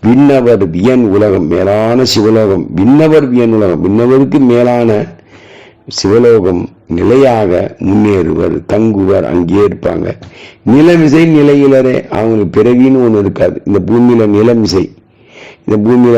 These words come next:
வந்து அது இங்க இருக்கணுங்கிறதுனால அவங்களுக்கு வேண்டியதே இல்லை அப்படின்னு சொல்லி ரொம்ப அருமையா இந்த பதிகத்தை நிறைவு செய்கிறாரு. அதனால இந்த க-, இந்த பதியத்தினுடைய முக்கியமான கருத்து என்னன்னு சொன்னா, சிவ வழிபாடுங்கிற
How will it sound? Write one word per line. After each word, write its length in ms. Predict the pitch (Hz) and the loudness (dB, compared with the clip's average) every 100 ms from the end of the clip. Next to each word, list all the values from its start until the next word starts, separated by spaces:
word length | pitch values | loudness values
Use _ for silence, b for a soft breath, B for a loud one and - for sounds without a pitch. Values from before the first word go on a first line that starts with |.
| 110 | 0
வந்து 420 | 104 104 135 - | 0 0 -2 -2
அது 220 | 107 110 | -2 -2
இங்க 200 | 113 107 | 0 0
இருக்கணுங்கிறதுனால 840 | 104 113 123 123 117 104 101 117 | 0 0 0 0 0 0 0 0
அவங்களுக்கு 320 | 123 120 95 95 | 0 -2 0 0
வேண்டியதே 360 | 98 92 92 92 | 0 0 0 0
இல்லை 280 | 87 85 90 85 | 0 -2 -4 -8
அப்படின்னு 320 | - 107 80 | -10 -8 -4
சொல்லி 200 | 107 120 | 0 0
ரொம்ப 140 | 120 98 | 0 0
அருமையா 320 | 104 113 120 143 - - b b b b _ | 0 0 0 -2 -6 -16 b b b b _
இந்த 100 | - - | -14 -6
பதிகத்தை 400 | 85 90 87 90 | -2 -2 -2 -4
நிறைவு 360 | 90 87 95 87 | -2 -2 -2 -4
செய்கிறாரு. 440 | 90 87 87 85 - - _ b b b b b - | -4 -4 -4 -6 -10 -14 _ b b b b b -6
அதனால 280 | 95 117 123 | -2 0 0
இந்த 100 | 110 - | -2 -4
க-, 180 | 85 92 | -6 -4
இந்த 180 | 95 85 82 - | -2 -4 -6 -8
பதியத்தினுடைய 600 | 90 104 123 120 120 107 85 85 | -4 -2 0 0 0 0 0 -4
முக்கியமான 720 | 85 - 120 127 127 131 135 104 | -4 -2 0 0 0 0 0 0
கருத்து 340 | 107 110 117 110 | -2 -2 -2 0
என்னன்னு 340 | 104 107 107 90 | 0 -2 -2 -4
சொன்னா, 260 | 92 95 92 80 - _ _ _ _ _ _ b b b b b b b b b _ | -6 -6 -6 -10 -16 _ _ _ _ _ _ b b b b b b b b b _
சிவ 220 | - 107 127 | -8 -2 0
வழிபாடுங்கிற 720 | 135 127 117 120 113 110 110 | 0 0 0 0 0 0 0